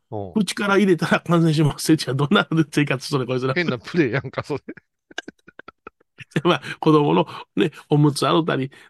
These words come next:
Speaker 2: ね、汚れを洗うたりしたところで、まあ、綺麗にさ、手は洗うけれども、何かしら残ってて、それがまた食材に混ざって入っていくとか、そんなんやろな。
Speaker 1: ほんまに？
Speaker 2: うんこ、<laughs> まあ、うんこ食ってるわけないね。
Speaker 1: あ、あ、アミはいつもその、あれじゃない？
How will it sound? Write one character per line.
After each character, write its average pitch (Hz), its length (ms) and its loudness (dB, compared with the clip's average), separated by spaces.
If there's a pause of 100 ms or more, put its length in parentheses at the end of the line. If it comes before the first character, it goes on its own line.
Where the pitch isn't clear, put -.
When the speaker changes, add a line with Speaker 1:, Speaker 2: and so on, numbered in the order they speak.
Speaker 2:
ね、 160 200 6
汚 160 160 6
れ 151 100 8
を 135 220 2
洗 180 140 2
う 165 40 -2
た 160 80 0
り 151 80 2
し - 60 -8
た 170 120 0
と - 100 -4
こ - 160 -2
ろ 247 280 2
で、 415 200 2 (340)
ま 165 220 2
あ、 - 280 -14
綺 - 160 0
麗 165 240 6
に 170 120 4
さ、 131 180 -4
手 151 160 2
は 143 160 4
洗 196 160 4
う 202 120 4
け 214 100 2
れ 190 100 8
ど 180 120 4
も、 220 160 4
何 175 260 4
か 147 200 0
し - 140 -2
ら 175 120 2
残 165 260 2
っ 160 80 -4
て 175 160 2
て、 226 240 -2 (220)
そ - 160 0
れ 147 100 2
が 170 120 4
ま 131 160 0
た 113 200 -8 (200)
食 143 280 0
材 139 160 0
に 131 120 0
混 127 140 0
ざ 123 120 -4
っ 120 60 -16
て - 100 -6
入 139 180 -2
っ 117 40 -6
て 123 140 -10
い 117 40 -8
く 131 100 -6
と 123 80 -10
か、 - 80 -14
そ 143 120 -2
ん 135 40 -2
な 123 60 -4
ん 98 40 -10
や 98 60 -14
ろ 160 80 -4
な。 370 160 -2 (480)
Speaker 1:
ほ - 220 -20
ん 98 100 -18
ま 95 160 -18
に？ 104 360 -18 (200)
Speaker 2:
う 165 60 6
ん 165 220 4
こ、 151 260 -2
<laughs> - 20 -4
ま 147 100 0
あ、 143 600 -2 (160)
う 202 60 6
ん 208 80 6
こ 214 60 2
食 156 100 2
っ - 20 2
て 139 80 0
る 151 60 2
わ 165 60 6
け 143 80 4
な 123 120 -4
い 131 100 -8
ね。 175 140 4
Speaker 1:
あ、 175 380 -14
あ、 160 140 0
ア 202 40 0
ミ 147 160 2
は 110 120 -6
い 110 60 -10
つ - 160 -18
も 113 140 -12
そ 95 720 -14
の、 101 80 -10
あ 113 40 -8
れ 104 60 -10
じ 90 60 -12
ゃ 85 40 -18
な 120 360 -12
い？ 156 80 -16